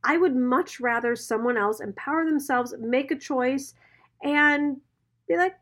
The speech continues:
"All right, great, let's do it that way." Or, you know, it's like,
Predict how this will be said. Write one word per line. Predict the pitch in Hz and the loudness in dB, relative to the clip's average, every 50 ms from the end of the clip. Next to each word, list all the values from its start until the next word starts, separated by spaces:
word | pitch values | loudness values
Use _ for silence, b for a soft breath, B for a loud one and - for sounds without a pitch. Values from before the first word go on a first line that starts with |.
| - | -8
"All | - 330 | -2 0
right, | 403 571 508 453 480 622 855 - - _ _ _ _ _ _ _ _ _ _ - | 2 4 6 6 6 4 0 -4 -12 _ _ _ _ _ _ _ _ _ _ -8
great, | - - 453 539 494 415 - - _ _ - | 0 0 2 4 4 2 0 -2 _ _ 0
let's | 285 311 302 - | 0 0 0 0
do | - 339 330 320 | 2 4 4 4
it | 302 302 | 4 0
that | 254 226 226 - - | 0 -2 -2 -2 -4
way." | 175 170 185 - - - | -6 -6 -8 -10 -14 -12
Or, | - - 254 247 247 240 233 226 233 226 - - _ _ _ _ - - 415 _ _ - 247 - _ _ _ - | -2 2 4 6 6 6 6 4 2 0 -4 -10 _ _ _ _ -20 -20 -20 _ _ -20 -20 -20 _ _ _ -10
you | 311 247 285 | -4 -2 0
know, | 277 262 240 226 214 | 2 2 2 2 2
it's | - 254 254 254 - - | 0 -2 -4 -6 -6 -10
like, | - 262 262 - | -10 -10 -10 -10